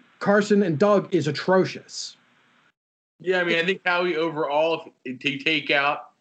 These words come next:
Speaker 2: the two thousand twelve year when we were four and twelve and the, and the thirteen and three year, um, 'cause I guess technically they're including the Chip years in this too,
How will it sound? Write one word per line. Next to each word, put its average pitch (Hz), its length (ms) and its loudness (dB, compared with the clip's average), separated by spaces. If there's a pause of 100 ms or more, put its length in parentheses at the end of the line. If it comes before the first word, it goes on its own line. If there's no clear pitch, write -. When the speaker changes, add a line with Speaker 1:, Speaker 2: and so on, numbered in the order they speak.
(300)
Speaker 2:
the 123 80 -10
two 160 240 -6
thousand 139 520 -2
twelve 139 340 0
year 143 240 0
when 135 100 0
we 131 80 -2
were 123 180 0
four 135 280 -2
and 131 120 -4
twelve 135 520 0 (480)
and 117 440 0
the, 113 120 -2 (200)
and 117 240 -2
the 110 80 -2
thirteen 131 440 0
and 120 160 -4
three 127 240 2
year, 135 520 2 (500)
um, 110 460 0
'cause - 120 -4
I 117 80 2
guess 117 240 2
technically 127 360 -2
they're 120 160 2
including 120 360 -4
the 110 60 -4
Chip 117 280 -4
years 123 280 0
in 127 120 -2
this 127 260 0
too, 127 380 0